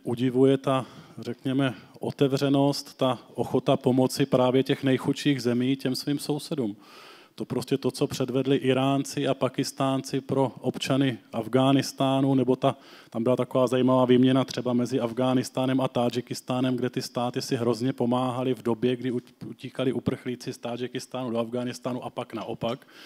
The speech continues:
To mně přijde, že prostě u nás je naprosto nemyslitelný. My se tady bavíme, jestli přijmeme, jestli přijmeme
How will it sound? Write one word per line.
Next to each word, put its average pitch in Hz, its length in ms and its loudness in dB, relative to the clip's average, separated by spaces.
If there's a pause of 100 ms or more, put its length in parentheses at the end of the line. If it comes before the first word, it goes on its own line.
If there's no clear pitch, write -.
(520)
To 113 120 2
mně 127 160 0
přijde, 127 360 0
že 131 100 0
prostě 127 460 -2 (160)
u 117 120 0
nás 120 340 0
je 135 60 -2
naprosto 123 440 -2
nemyslitelný. 113 800 -2
My 95 100 -4
se - 140 -10
tady 113 200 -4
bavíme, 113 380 0
jestli 117 280 -2
přijmeme, 117 600 -2 (420)
jestli 104 260 -4
přijmeme 117 580 0